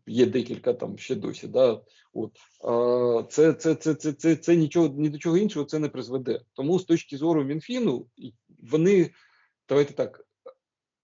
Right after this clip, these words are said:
недовиконання бюджету на п'ять відсотків це ще можливо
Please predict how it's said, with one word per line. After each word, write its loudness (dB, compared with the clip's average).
недовиконання 2
бюджету -4
на -8
п'ять -2
відсотків -12
це -2
ще 0
можливо -4